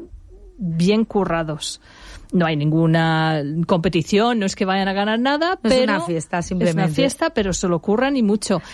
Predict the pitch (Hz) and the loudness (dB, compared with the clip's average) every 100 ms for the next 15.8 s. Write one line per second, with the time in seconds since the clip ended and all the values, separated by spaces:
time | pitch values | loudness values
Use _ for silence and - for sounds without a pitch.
0 | - 247 214 233 262 240 214 254 277 277 | -8 0 2 2 2 0 0 0 -2 0
1 | 277 - 269 226 190 208 233 254 - 208 | 0 0 0 2 2 2 2 0 0 0
2 | 208 247 196 - 165 175 214 269 262 185 | 0 0 0 0 -2 0 2 2 2 0
3 | - 185 233 - 311 - 190 208 185 185 | 0 0 0 0 0 2 4 4 2 2
4 | 175 196 175 170 170 165 190 - - - | 2 4 4 4 2 0 -2 -6 -14 0
5 | 202 214 240 - 202 196 185 175 170 170 | 2 4 2 0 2 2 4 4 2 0
6 | 165 - 247 302 - 311 302 302 285 269 | -2 -2 -2 0 -2 0 2 2 0 -2
7 | 254 262 - 240 240 240 233 233 - 226 | -4 -6 -8 -2 0 2 2 0 0 -2
8 | 226 226 196 226 208 208 214 - - 214 | 0 0 0 0 2 2 2 0 0 0
9 | 220 226 233 226 220 208 - 233 339 - | 0 2 2 2 0 -2 -2 -2 -2 -4
10 | - 262 208 170 202 208 - 349 359 240 | -4 2 2 2 0 0 0 2 2 2
11 | 208 247 - 220 202 196 - 190 180 175 | 0 -2 -2 -2 0 -2 -2 0 2 2
12 | 165 160 185 170 165 - 156 160 156 175 | 0 -2 0 0 -2 -2 -2 -2 0 0
13 | 165 - 233 - 311 175 165 180 165 160 | 0 0 0 0 0 -2 0 0 -2 -2
14 | 170 165 165 185 185 247 165 202 190 175 | -2 0 2 2 2 0 0 0 0 0
15 | 165 151 147 190 156 165 160 147 | -2 -2 -2 0 0 0 -2 -4